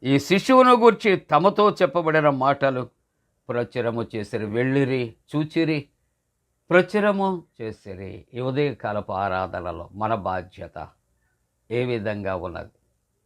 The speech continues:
మనం వేటిని చూడటానికి వెళుతున్నాం? వేటిని చూచి తిరిగి వస్తున్నాం?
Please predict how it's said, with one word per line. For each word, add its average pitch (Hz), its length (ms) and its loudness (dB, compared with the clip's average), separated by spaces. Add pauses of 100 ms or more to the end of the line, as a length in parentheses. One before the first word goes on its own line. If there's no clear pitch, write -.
(2250)
మనం 117 260 -2
వేటిని 151 540 0
చూడటానికి 117 420 -6
వెళుతున్నాం? 104 460 -10 (2000)
వేటిని 143 380 2 (120)
చూచి 131 200 -6
తిరిగి 107 320 -8
వస్తున్నాం? 95 540 -10